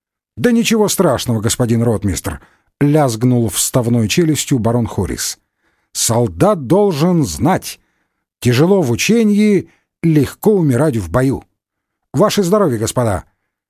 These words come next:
А вам, Сёкер, позвольте выразить моё сожаление по поводу гибели ваших воспитанников. Я лично был свидетелем их неизбывного героизма».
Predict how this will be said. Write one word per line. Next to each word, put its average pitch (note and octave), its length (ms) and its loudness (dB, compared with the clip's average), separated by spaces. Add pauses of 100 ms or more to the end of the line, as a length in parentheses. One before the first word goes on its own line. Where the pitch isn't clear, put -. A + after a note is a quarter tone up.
(320)
А B2+ 160 0
вам, G#3 240 2
Сёкер, F#2 540 -4 (480)
позвольте F#3 480 0
выразить F#3+ 400 2
моё D#3 240 2
сожаление F3 580 0
по - 140 -2
поводу F3+ 320 0
гибели F3 500 0 (260)
ваших D3 460 -2
воспитанников. A2+ 840 -4 (520)
Я B2+ 180 0
лично D#3 360 0
был C#3 160 0
свидетелем C#3+ 760 0 (300)
их - 280 0
неизбывного C#3+ 880 0
героизма». A#2+ 720 -2